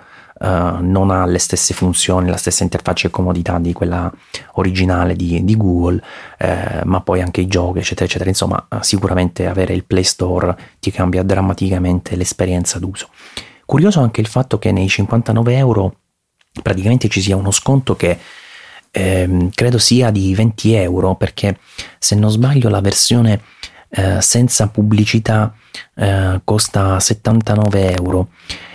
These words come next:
Eh, no, anzi, chiedo scusa, settantaquattro e novantanove, quindi c'è una, uno sconto di quindici euro, eh, che praticamente viene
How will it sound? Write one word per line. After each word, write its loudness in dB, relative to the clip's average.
Eh, 0
no, 4
anzi, 0
chiedo 2
scusa, 0
settantaquattro 0
e 2
novantanove, 0
quindi 0
c'è 0
una, 2
uno 4
sconto 2
di 2
quindici 2
euro, 2
eh, 2
che 0
praticamente 2
viene 2